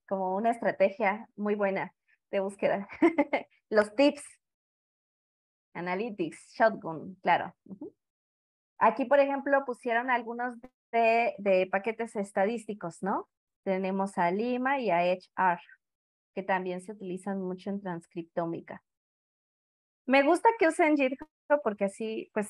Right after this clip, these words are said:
tienen más, más opciones, ¿no?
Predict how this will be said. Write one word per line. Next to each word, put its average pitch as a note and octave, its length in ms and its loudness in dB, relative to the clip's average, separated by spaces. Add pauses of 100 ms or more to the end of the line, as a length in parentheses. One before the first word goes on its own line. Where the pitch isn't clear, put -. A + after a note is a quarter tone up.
(120)
tienen G#3 280 2
más, G3 220 4 (1120)
más A3 260 2
opciones, G#3 760 2
¿no? A3 260 -4